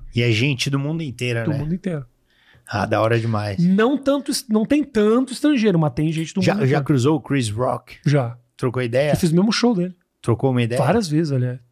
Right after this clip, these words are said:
Speaker 1: Trocou ideia com ele?
Speaker 2: Não, não.
Speaker 1: Ainda não.
Speaker 2: Eu troquei
Speaker 1: Ei, Chris!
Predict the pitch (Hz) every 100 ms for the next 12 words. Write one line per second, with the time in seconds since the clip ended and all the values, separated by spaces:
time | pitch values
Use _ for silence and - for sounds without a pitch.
0 | - 113 - 131 113 135 120 120 135 -
1 | _ _ - 160 - 90 85 107 107 90
2 | - - _ - - - - - - -
3 | - - - - 175 226 247 247 254 254
4 | 185 -